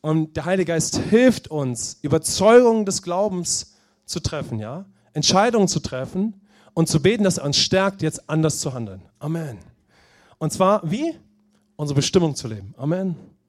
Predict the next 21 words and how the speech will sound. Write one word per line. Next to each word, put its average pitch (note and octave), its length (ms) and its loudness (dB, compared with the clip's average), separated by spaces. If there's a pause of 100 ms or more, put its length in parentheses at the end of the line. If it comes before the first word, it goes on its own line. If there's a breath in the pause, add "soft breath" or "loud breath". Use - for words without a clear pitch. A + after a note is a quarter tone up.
(120)
Die A#2+ 80 -16
Beziehung F3 480 4
aufzubauen A#2 600 -8 (880)
und D3 160 -8
in C3+ 80 -10
den C3+ 160 -8
Absichten D3+ 400 -8
Gottes C3 300 -10
durch A#2+ 120 -14
den A2+ 140 -12
Tag A#2 240 -12
zu A#2+ 100 -14
gehen. F#2 240 -18 (680 soft breath)
Und D#3 80 0
nicht B3+ 160 4
auf A#3 100 2
die A#3 100 -10
Umstände F#3 520 2
zu - 120 -8
schauen, A2 380 -8
ja? F3 240 -6